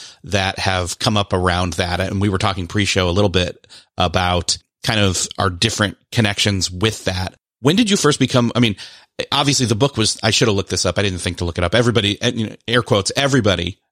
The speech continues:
knows about Cal Newport and deep work. Cal's been on the show a number of times. The last time was about his email book, which is great. I love that book. But deep work specifically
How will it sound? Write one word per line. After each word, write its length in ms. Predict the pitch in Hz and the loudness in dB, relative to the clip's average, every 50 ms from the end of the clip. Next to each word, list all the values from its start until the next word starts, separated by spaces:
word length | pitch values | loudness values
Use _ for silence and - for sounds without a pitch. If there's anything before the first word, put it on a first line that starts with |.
| _ - | _ -2
knows 280 | 98 98 95 95 92 | 0 2 2 2 0
about 380 | 104 87 101 95 92 90 - _ _ _ _ _ _ - | 0 0 0 0 0 -2 -4 _ _ _ _ _ _ -4
Cal 180 | - 120 110 | -2 -2 0
Newport 460 | 107 110 110 101 - 123 107 104 104 - | 0 0 0 2 2 4 4 4 2 2
and 140 | - 104 95 | 0 -2 0
deep 200 | 90 104 95 - | 0 -2 0 0
work. 180 | 92 90 95 - | 0 0 0 0
Cal's 340 | - - - 101 98 98 90 | -4 -4 -2 -2 0 0 0
been 100 | 107 107 | 0 0
on 100 | 104 101 | 0 0
the 60 | 98 | 0
show 220 | - - 98 95 | 0 2 2 2
a 20 | 92 | 2
number 240 | 92 92 92 92 | 2 0 2 0
of 100 | 95 - | 0 0
times. 760 | - 87 87 85 82 85 90 - - - - - - - - - - | 0 0 0 0 0 0 0 -2 -2 -4 -6 -12 -12 -14 -14 -12 -4
The 80 | - 95 | 0 2
last 260 | 98 104 110 113 - | 2 2 2 0 0
time 140 | 110 101 95 | 0 0 0
was 100 | 92 85 | 0 -2
about 380 | 90 - - - 98 95 92 | -4 -6 -4 -2 0 0 0
his 180 | 87 85 - - - - 123 | 0 -4 -6 -6 -6 0 2
email 300 | 151 180 156 101 87 82 | 2 4 4 2 2 0
book, 260 | 80 90 90 - - | -2 -4 -6 -4 -6
which 160 | 104 98 - | -6 -4 -4
is 100 | 95 87 | -6 -6
great. 300 | - - 107 98 85 57 | -4 0 2 2 2 2
I 60 | 60 | -2
love 220 | 85 85 90 92 85 | -2 0 0 0 0
that 180 | 90 87 - | -2 -2 0
book. 280 | 98 123 110 90 - - _ _ - | 0 2 2 0 -2 -8 _ _ -4
But 220 | 120 113 110 104 | -4 -4 -2 0
deep 260 | 92 143 170 170 - - | 2 2 2 2 4 4
work 240 | 139 139 131 - - | 4 4 4 2 0
specifically 1000 | - - 107 104 - - 120 120 - - 113 - - 95 85 85 85 82 82 | -2 0 2 2 2 4 2 2 2 2 0 0 0 0 0 0 0 -2 -4